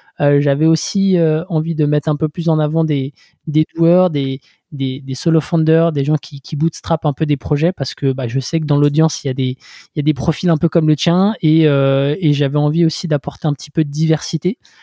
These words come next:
euh, parce que les, les scale-up, c'est, c'est sympa, mais, euh,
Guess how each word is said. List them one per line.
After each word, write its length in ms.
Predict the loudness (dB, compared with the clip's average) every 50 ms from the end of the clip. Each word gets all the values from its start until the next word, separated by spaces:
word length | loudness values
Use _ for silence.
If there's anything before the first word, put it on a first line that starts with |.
| _ _ _ _ _ -6
euh, 160 | -4 -4 -4 -4
parce 240 | -6 -8 -8 -6 -6
que 120 | -4 -4
les, 240 | -2 -4 -6 -6 -4
les 100 | -4 -4
scale-up, 420 | -2 -2 0 0 2 2 2 0 -2
c'est, 180 | -4 -6 -6 -6 _ _ _
c'est 180 | -6 -4 -2 0
sympa, 460 | 0 0 2 2 2 2 2 2 2 4
mais, 360 | 4 4 6 4 4 4 4
euh, 220 | 4 4 2 0